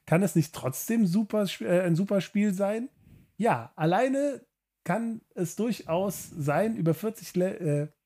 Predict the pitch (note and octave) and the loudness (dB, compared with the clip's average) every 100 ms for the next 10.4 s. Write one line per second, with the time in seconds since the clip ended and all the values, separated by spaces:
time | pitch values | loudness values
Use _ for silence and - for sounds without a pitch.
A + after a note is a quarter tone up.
0 | _ _ - E3+ E3 - - E3+ A3 G#3 | _ _ -2 0 0 -2 -2 0 2 2
1 | G#3+ F#3+ - F3 E3 F3+ F3 F#3+ G3+ D#3+ | 0 0 -2 0 2 2 0 0 0 0
2 | F#3 F3+ D#3+ D#3 E3+ F3 F3+ G3 F3 D#3 | -4 -4 -2 2 2 2 0 0 -4 -4
3 | C3 C#3 D3+ F#3+ E3+ - - - _ - | -2 -4 -4 -8 -14 -18 -20 -20 _ -6
4 | - A#3 F3 D3+ F#3 - _ _ _ _ | -2 -2 -2 -2 -2 -4 _ _ _ _
5 | _ _ _ - - G3+ E3 D#3+ D3 G#3 | _ _ _ -2 6 8 10 10 10 8
6 | C3 - C#3+ - C3+ - - - - - | 6 2 -2 -2 -4 -6 -14 -18 -18 -20
7 | _ D#3 D3+ G#3+ C4+ C4+ D#3 E3+ E3 - | _ 4 6 8 6 4 4 4 4 4
8 | D3+ - D3 C#3+ C#3+ - A3+ C4 A3 G3 | 2 4 2 2 0 2 6 6 4 2
9 | G3+ F#3 A3 C#3+ D3+ E3+ F3+ D#3 D3+ C3 | 0 4 4 6 4 4 0 0 -2 0
10 | C#3+ - A#2+ | -2 -4 -8